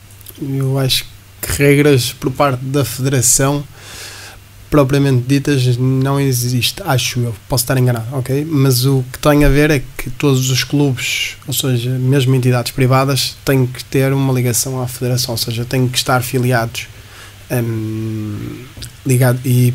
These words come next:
para a federação também ter um controlo e conseguir saber o número de campos que vai aumentando, ok? Em Portugal, que acho que também é importante nós termos uma noção e a federação também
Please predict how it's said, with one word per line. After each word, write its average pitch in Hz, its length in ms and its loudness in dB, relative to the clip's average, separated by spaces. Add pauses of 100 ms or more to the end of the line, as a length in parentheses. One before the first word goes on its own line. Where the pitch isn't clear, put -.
para 135 80 2
a 123 40 2
federação 131 380 0
também 135 200 2
ter 139 140 2
um 135 140 2
controlo 131 640 0
e 151 100 2
conseguir 127 460 -2
saber 127 500 0 (440)
o 147 60 2
número 147 340 6
de 131 100 4
campos 135 400 0
que 139 140 -6
vai 135 180 0
aumentando, 135 480 -2 (200)
ok? 135 420 -6
Em 127 240 2 (140)
Portugal, 123 380 0 (320)
que - 100 -6
acho 117 120 -4
que - 40 -8
também 127 420 -4
é 131 60 -4
importante 131 340 -2
nós 131 180 0
termos 135 260 -2
uma 135 140 0
noção 151 400 0
e 143 40 0
a 123 40 -2
federação 135 540 -6
também 139 340 -6